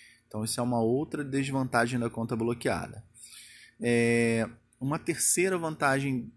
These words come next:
desvantagem da conta bloqueada é em relação ao passe de batalha. Se você adquirir o passe de batalha, muito provavelmente você vai ter que jogar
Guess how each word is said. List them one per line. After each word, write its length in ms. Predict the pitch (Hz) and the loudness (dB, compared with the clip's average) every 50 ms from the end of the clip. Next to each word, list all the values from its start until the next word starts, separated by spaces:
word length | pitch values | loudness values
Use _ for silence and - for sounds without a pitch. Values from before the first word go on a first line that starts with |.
| _ - | _ -8
desvantagem 960 | 123 120 117 139 156 151 139 147 143 135 120 117 120 120 117 120 120 127 117 | -6 2 4 4 4 4 2 0 -2 -2 0 0 2 2 2 0 0 0 0
da 100 | 113 110 | 0 -2
conta 320 | - - 107 107 - 113 | -2 -4 -8 -4 -2 -4
bloqueada 840 | 101 101 107 107 107 - - 123 131 147 170 175 147 117 101 92 95 - - _ _ _ _ _ _ _ _ _ _ _ _ _ _ _ _ - - - - _ _ _ _ | -2 0 0 0 -2 -2 -4 -4 -2 0 0 0 0 0 -2 -2 -4 -10 -16 _ _ _ _ _ _ _ _ _ _ _ _ _ _ _ _ -20 -20 -20 -20 _ _ _ _
é 220 | - 123 120 120 120 | -4 0 0 2 2
em 120 | 127 139 | 0 0
relação 360 | 160 175 175 170 165 - 180 | 2 2 2 2 2 0 0
ao 80 | 170 170 | -2 -6
passe 380 | 135 - 156 156 160 - - 160 | 0 2 2 2 2 0 -2 -4
de 80 | 160 | -2
batalha. 560 | 165 175 180 - - 139 131 120 110 95 92 - - - - - - - _ _ _ _ _ _ _ _ _ | -2 -2 -2 0 0 0 2 2 0 -2 -2 -4 -10 -18 -20 -20 -20 -20 _ _ _ _ _ _ _ _ _
Se 180 | - - - 113 | -8 -6 -2 0
você 200 | 113 113 - 135 | 0 2 2 0
adquirir 400 | 143 147 - - 160 147 147 143 | 0 -2 -4 -4 -2 2 2 2
o 60 | 135 | 2
passe 260 | - 131 131 131 131 | 4 2 2 2 0
de 60 | 135 | -2
batalha, 580 | 127 135 135 117 - 151 165 175 165 147 127 117 | 0 0 0 0 0 0 2 2 2 2 2 2
muito 480 | 117 120 123 131 143 165 196 220 - | 2 2 2 0 0 0 0 0 0
provavelmente 580 | - 165 151 151 151 143 139 135 135 151 - 165 | 0 0 2 2 2 2 2 0 0 0 -2 -4
você 380 | 156 160 156 - - - 156 151 | -4 -2 0 0 2 2 2 2
vai 160 | 151 160 151 | 0 -2 -2
ter 160 | - - 151 | -2 -6 -8
que 160 | - - 156 | -8 -6 -8
jogar 580 | 143 147 151 147 139 123 120 120 123 127 - | -4 0 0 0 2 2 0 0 0 -4 -8